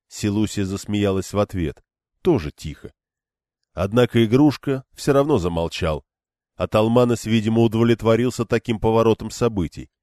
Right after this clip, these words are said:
Они ехали в полной тишине, если не считать звуков окружающего леса, чириканье птиц и щёлканье странных чернохвостых белок на ветках.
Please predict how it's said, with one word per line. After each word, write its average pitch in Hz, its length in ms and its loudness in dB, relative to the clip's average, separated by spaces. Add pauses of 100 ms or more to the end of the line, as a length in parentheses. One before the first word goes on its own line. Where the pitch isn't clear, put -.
(600)
Они 165 260 0
ехали 180 400 2
в 151 100 -4
полной 170 300 2
тишине, 131 600 -2 (380)
если 107 320 -4
не 110 140 -2
считать 113 320 -2
звуков 113 480 -2
окружающего 117 800 0
леса, 127 400 0 (360)
чириканье 98 580 -2
птиц - 420 -6
и 98 40 -6
щёлканье 101 560 -2
странных 113 640 -2 (260)
чернохвостых 120 720 -2
белок 113 420 0
на 101 100 0
ветках. - 480 -6